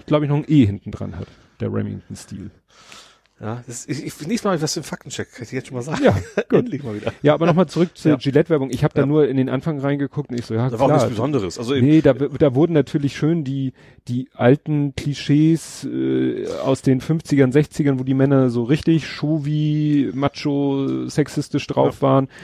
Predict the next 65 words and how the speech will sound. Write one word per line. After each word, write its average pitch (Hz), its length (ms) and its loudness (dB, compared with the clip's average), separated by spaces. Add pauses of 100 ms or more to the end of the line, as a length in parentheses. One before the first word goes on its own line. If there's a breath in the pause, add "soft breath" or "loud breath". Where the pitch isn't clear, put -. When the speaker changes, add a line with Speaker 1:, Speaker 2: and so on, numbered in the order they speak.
(100)
Speaker 1:
und 123 160 -2
dass 139 140 2
das 139 180 2
heute 135 240 2
nicht 139 180 -2
mehr 156 120 2
so 135 180 -2
sein 135 300 2
soll, 131 360 2 (460)
ist 147 200 2
für - 160 -4
mich 113 280 0
eine 190 120 4
Selbstverständlichkeit. 185 960 2
Speaker 2:
Ja. - 80 -4 (100)
Speaker 1:
Muss 127 300 -4
mir 151 180 4
jetzt 151 220 0
keiner 156 260 4
im 139 140 -4
Werbespot 147 480 0
noch 147 100 -2
vor 147 160 0
Augen 127 240 -2
führen. - 220 -6
Speaker 2:
Ja, 165 160 4
ich, - 180 -2
also 135 140 -4
ich, 120 60 -4
für, 143 220 -4
ich, 151 140 -4
für - 180 -2
mich 180 220 2
war 220 60 4
das 196 140 2
also 151 160 -2
einmal 170 340 0
primär 147 420 2
so, 185 220 -2
ich 143 80 -10
glaub, 143 160 -8
für, 117 260 -10 (140)
war, 139 240 0
war 113 100 2
die 107 100 -2
Idee 117 200 2
dahinter 151 400 2
zu - 180 -18
zeigen, 127 320 0
wir 127 80 0
sind 131 140 -2
ein 123 100 -6
modernes 120 420 0
Unternehmen. 98 440 -6
Punkt. 101 360 -4
So, 110 140 0
und 95 80 -2
das 110 120 0
Speaker 1:
Ja. 147 80 6
Speaker 2:
war's. 95 200 2
Und 98 120 -4
das, - 220 -2
und 120 180 -10
deswegen, 131 540 0
und 123 200 -12